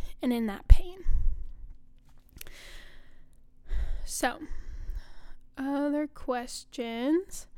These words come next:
What's the weirdest thing someone has said to you at work? Okay, so I work in coffee,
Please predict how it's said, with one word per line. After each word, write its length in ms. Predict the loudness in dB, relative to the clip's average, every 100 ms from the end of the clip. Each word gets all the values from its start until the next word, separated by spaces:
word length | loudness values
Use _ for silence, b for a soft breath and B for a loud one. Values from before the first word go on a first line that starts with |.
| B B B B -20 -8 2
What's 320 | 4 4 4
the 160 | 4
weirdest 540 | 6 6 4 4 0 0
thing 260 | 0 2
someone 320 | 0 0 0 0
has 200 | 0 -2
said 340 | -2 -2 6
to 140 | 8 8
you 180 | 8
at 240 | 2 -2 -6
work? 480 | -8 -10 -12 -14 -10 B B B
Okay, 240 | 0 -4 -10
so 200 | -6 -4
I 160 | -2
work 260 | 2 2 2
in 140 | 0
coffee, 500 | 2 2 0 -2 -4